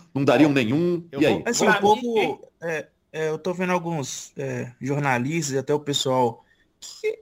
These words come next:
Speaker 3: né, que eu vejo que já até já tão acostumados a puxar uma sardinha ali pro Flamengo, ou então até torcedores mesmo, é, é, dizendo, "Ah, é, é o time que mais marca um pênalti, é o time que." Eu não sei de onde,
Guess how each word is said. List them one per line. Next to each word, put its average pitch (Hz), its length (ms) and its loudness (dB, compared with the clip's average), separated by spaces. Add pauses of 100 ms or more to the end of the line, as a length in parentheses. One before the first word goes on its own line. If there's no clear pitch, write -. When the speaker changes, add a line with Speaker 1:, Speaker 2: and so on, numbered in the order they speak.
Speaker 3:
né, - 300 -2
que - 80 0
eu 220 80 6
vejo 220 180 6
que 214 80 0
já 202 140 6
até 196 300 4
já 190 120 0
tão 185 140 -2
acostumados 175 500 -6
a - 60 -20
puxar 160 160 -4
uma 160 140 -2
sardinha 143 480 -2
ali 143 100 -2
pro 139 160 -12
Flamengo, 151 400 -2
ou 147 60 -2
então 147 140 -8
até 151 180 -4
torcedores 135 680 0
mesmo, 147 340 -2 (480)
é, 127 460 4
é, 123 60 4
dizendo, 247 420 2
"Ah, 247 240 4
é, 208 400 2
é 196 40 6
o 190 60 2
time 196 220 -2
que 190 100 -4
mais 185 240 4
marca 165 320 -2
um 143 80 -4
pênalti, 190 640 0
é 170 40 0
o 160 40 -2
time 170 240 -6
que." 165 280 -6 (320)
Eu 190 120 2
não 180 200 0 (380)
sei 185 200 2
de 175 100 2
onde, 156 520 -4